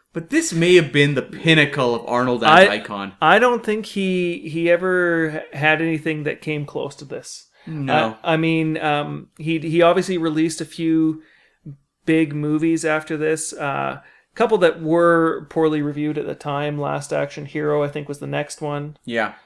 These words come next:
Speaker 2: And then, um, Junior, I think.
Speaker 1: Last Action Hero was ninety-three. Uh, Junior was ninety-four. And you had, yeah, True Lies in ninety-four as well.
Speaker 2: And then Batman and Robin.
Speaker 1: Yeah, Eraser.
Speaker 2: Uh, yeah,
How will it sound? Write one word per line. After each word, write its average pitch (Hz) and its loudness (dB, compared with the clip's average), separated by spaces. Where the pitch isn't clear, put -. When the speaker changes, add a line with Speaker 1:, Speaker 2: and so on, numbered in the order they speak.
Speaker 2:
And 143 -6
then, 139 -6
um, 131 -8
Junior, 151 -6
I 135 -10
think. 147 -12
Speaker 1:
Last 175 -2
Action - -6
Hero 175 -2
was 147 -2
ninety-three. 127 -6
Uh, 123 0
Junior 160 -2
was 151 -2
ninety-four. 139 -2
And 131 -6
you 127 -6
had, 131 -2
yeah, 139 0
True 170 -4
Lies 143 2
in 131 -2
ninety-four 113 -6
as 104 -10
well. - -10
Speaker 2:
And 147 -6
then 147 -2
Batman 143 -2
and 139 -10
Robin. 156 -2
Speaker 1:
Yeah, 107 -6
Eraser. 113 -4
Speaker 2:
Uh, 151 -2
yeah, 151 0